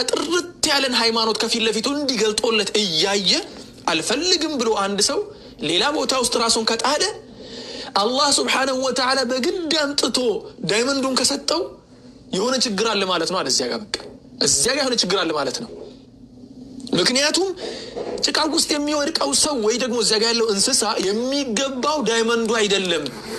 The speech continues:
መጀመሪያ በራሱ ከዳይመንዱ በፊት ከጭቃው በራሱ መውጣት አለበት። ምክንያቱም አንዴ ገላውን ታጥቧል፣ አጥቦታል እኮ የግለሰብ አልቀረበትም፣ በሱ አጥቦታል። ካጠበው በኋላ ተመልሶ እዚያ ውስጥ የሚወድቅ ከሆነ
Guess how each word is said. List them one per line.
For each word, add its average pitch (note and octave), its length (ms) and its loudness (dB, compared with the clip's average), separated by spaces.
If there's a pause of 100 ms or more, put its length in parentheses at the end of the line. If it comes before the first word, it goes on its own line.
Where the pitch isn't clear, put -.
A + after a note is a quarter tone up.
(380)
መጀመሪያ C4 680 2
በራሱ B3 460 2 (760)
ከዳይመንዱ C4+ 580 0
በፊት E4+ 380 2 (520)
ከጭቃው C4+ 420 0
በራሱ B3 280 0
መውጣት A#3+ 320 0
አለበት። F3+ 420 0 (1700)
ምክንያቱም A3+ 420 4
አንዴ C4 220 2
ገላውን C4 280 0
ታጥቧል፣ B3 340 2
አጥቦታል C#4 400 2
እኮ C4 140 0
የግለሰብ G#3+ 440 2 (340)
አልቀረበትም፣ B3+ 560 0
በሱ G#3 200 2 (140)
አጥቦታል። A3+ 480 0 (240)
ካጠበው A#3 400 0
በኋላ C#4 240 2
ተመልሶ B3 340 2
እዚያ G3 180 2
ውስጥ A#3 160 2
የሚወድቅ D4 300 0
ከሆነ F3 280 -2